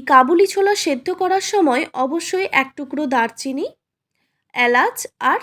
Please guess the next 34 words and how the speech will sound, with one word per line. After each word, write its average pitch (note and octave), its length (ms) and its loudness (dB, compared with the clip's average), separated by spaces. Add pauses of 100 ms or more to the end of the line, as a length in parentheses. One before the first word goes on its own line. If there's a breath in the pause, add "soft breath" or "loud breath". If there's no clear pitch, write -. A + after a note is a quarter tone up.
লবঙ্গ A#3+ 420 -2 (340)
দিয়ে C#4+ 220 -2
সেদ্ধ - 340 -4
করে G#3+ 260 -6
নিতে G#3+ 220 -10
হবে, A3 260 -4 (460)
তাহলে E4 300 -2
দেখবেন G4+ 340 -4 (120)
এই E4+ 200 -2
ছোলার D4 440 -2
যে F#4 120 -4
একটা F4+ 280 -6 (380)
গন্ধ B3+ 300 0 (120)
থাকে D#4+ 280 -4
সেটা C#4 320 -4
কিন্তু B3+ 300 -8 (140)
চলে A3 260 -6
যাবে। G#3 260 -12 (1160)
এবার F#4+ 280 0
আমি E4 240 0
ছয় A#3 300 -4
থেকে C4 220 -8
সাতটা B3+ 460 -4
সিটি C#4 360 -8 (180)
দিয়ে A#3 200 -4
দেব B3 160 -2 (120)
গ্যাসের A#3+ 380 -6
ফ্লেমটা A#3 400 -6 (420)
হাই A#3 160 -6
রেখে। G3+ 320 -12 (1900)
আর B3+ 180 4
এই C#4 140 -2
রেসিপিতে F4+ 540 0
আমি F4 200 2